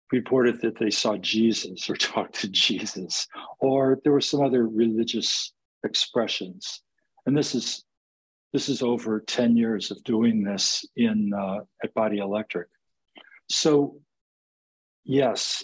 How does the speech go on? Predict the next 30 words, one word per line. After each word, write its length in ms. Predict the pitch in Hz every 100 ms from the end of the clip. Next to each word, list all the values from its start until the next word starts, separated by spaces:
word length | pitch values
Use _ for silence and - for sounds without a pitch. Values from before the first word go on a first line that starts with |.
| -
I, 640 | 127 131 131 135 135 147 _ _ _ _ _ _ _ _ _ _ _ _ -
so 180 | -
I 80 | 139
found 640 | - - 143 151 151 143 - _ _ _ _ _ _ _ -
that 160 | 139
there's 340 | 139 131 127 120
a 80 |
sexual 680 | 107 - - 151 - - 139
place 880 | 127 - - 139 123 87 - - - _ _ _
that 100 | 143
we 200 | 139 143
don't 280 | 147 139 123
really 360 | 127 127 127 117
explore 640 | 117 - - 135 147 143
usually 540 | 120 101 - 110 113
in, 340 | 123 117 117 113 _ _ _ _ -
in 180 | 127 113
regular 480 | 117 123 123 113 107
sex. 500 | - 139 - - -
I 120 | 127
know 160 | 131 139
Tantra 640 | 131 - 143 143 - 104 90 - _ _ -
tries 400 | - 117 110 -
to 120 | 107
get 200 | 110 -
there, 120 | 110
some 260 | 98 120 110
Tantric 440 | - 117 117 -
traditions, 640 | - 101 101 - 107 110 -
but 140 | 117